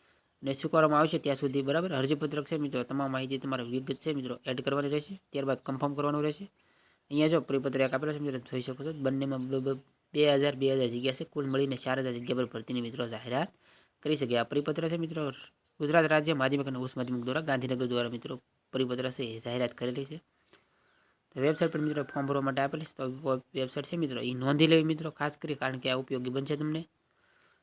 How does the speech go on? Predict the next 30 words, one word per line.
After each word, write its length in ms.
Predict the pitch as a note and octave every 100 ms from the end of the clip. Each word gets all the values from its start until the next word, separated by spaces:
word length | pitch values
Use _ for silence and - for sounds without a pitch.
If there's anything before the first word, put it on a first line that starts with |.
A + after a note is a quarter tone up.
| _ - - _ _
તો 100 | -
ખાસ 280 | - C#3+ C#3
કરી 140 | C#3+ C#3
વીડિયોમાં 260 | C#3+ C3+
બનાવી 180 | C#3 D#3+
રહ્યો, 100 | F3
આપણે 120 | D3
બધી 200 | B2 C3
માહિતી 300 | C3 B2+ C3
આપણે 180 | C3 C3
અહીંથી 200 | A#2+ C3
લેવાના 320 | A2+ A#2+ C#3
છીએ. 280 | D3 D#3+ E3+ _ _ _ _ _ -
step 200 | C#3 C3+
by 100 | B2+
step 240 | - C3
બધી 220 | C3 C3
માહિતી 340 | B2 A#2+ C3 C3
છે 100 | C#3
આપણા 200 | B2 A#2
વીડિયોમાં, 300 | A#2+ A#2 A#2
આપણે 180 | -
એન્ડિંગમાં 520 | A#2+ B2+ C3+ C3+ B2 C3+ _ _ _
સુધીમાં 320 | C#3 C3+ C3 B2+
છે 140 | E3
બધી 260 | C3 C3 B2+
માહિતી 260 | A#2+ A#2
આપણે 180 | A#2+ A#2
અહીંથી 320 | A2+ - E3+ _ _ _ -
આપશું. 440 | C3+ - D3 D3+